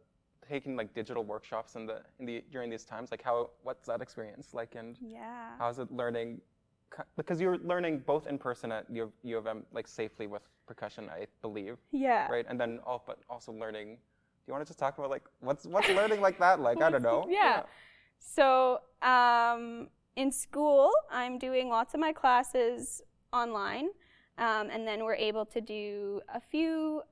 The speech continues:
Speaker 2: um, socially distanced rehearsals in person,
Speaker 1: Mm-hmm.
Speaker 2: which has been so fulfilling, so great to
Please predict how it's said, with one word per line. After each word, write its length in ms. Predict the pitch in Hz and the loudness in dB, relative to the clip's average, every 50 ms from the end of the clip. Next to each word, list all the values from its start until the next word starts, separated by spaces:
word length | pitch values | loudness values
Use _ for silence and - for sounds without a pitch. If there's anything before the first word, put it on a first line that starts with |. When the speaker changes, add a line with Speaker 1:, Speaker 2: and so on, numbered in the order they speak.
| - | -12
Speaker 2:
um, 300 | - 226 226 220 220 220 | -10 -10 -8 -10 -10 -12
socially 360 | 240 - 240 247 - - 233 233 | -10 -8 -8 -6 -4 -4 -2 -2
distanced 480 | 226 220 - - 214 214 226 - - | -2 -4 -4 -4 -8 -8 -8 -8 -6
rehearsals 640 | 240 226 226 233 202 190 208 - - - 190 202 - | -6 -4 -2 0 0 0 -2 -4 -6 -6 -6 -6 -8
in 220 | 202 196 196 208 | -10 -12 -12 -12
person, 580 | - - - - - - - - - - 277 277 _ | -10 -10 -10 -10 -12 -14 -14 -14 -14 -14 -16 -16 _
Speaker 1:
Mm-hmm. 100 | 127 123 - _ _ _ _ _ | -20 -20 -20 _ _ _ _ _
Speaker 2:
which 220 | - 196 - - - | -8 -8 -8 -8 -8
has 220 | - 214 202 214 | -8 -8 -8 -6
been 420 | - 214 208 202 202 202 202 - - _ _ _ - | -6 -4 -4 -4 -4 -6 -10 -12 -14 _ _ _ -12
so 280 | - - - 240 240 | -8 -2 0 0 0
fulfilling, 680 | 240 247 240 - - 233 220 220 220 220 220 220 220 262 - | 0 -2 -6 -2 0 2 4 4 4 4 2 0 -4 -10 -10
so 300 | - - - 262 247 240 | -6 0 2 2 2 4
great 260 | 247 233 226 - - | 2 0 0 -2 -4
to 140 | - 269 | -6 -8